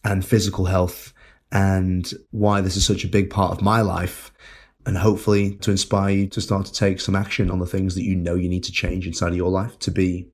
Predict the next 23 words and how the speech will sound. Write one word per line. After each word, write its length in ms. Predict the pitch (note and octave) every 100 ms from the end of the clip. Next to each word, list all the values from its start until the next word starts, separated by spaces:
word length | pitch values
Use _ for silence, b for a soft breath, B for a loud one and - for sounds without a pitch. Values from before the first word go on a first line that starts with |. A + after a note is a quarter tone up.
| -
the 80 |
best 260 | F2 F#2 -
dad 180 | F#2+ F#2
you 80 | E2+
can 140 | F2
be 300 | E2+ A2 C3 B B B B
and 340 | G2 G2+ G2
just 320 | G2 G2 - -
the 80 |
best 480 | F2+ G2+ G2 - -
man 380 | F2 A#2+ F#2 D2 _ -
that 100 | -
you 140 | F2
can 120 | E2
be. 240 | D#2 D#2+ - _ B B B B
So 480 | - C3+ B2 - -
first 220 | C3+ D#3+ C#3
and 80 | C3
foremost, 480 | C3 B2 B2 - - - _
my 160 | A#2 C3+
name 120 | B2+
is 200 | - A2
Mitch. 520 | G2 C3+ C3+ - -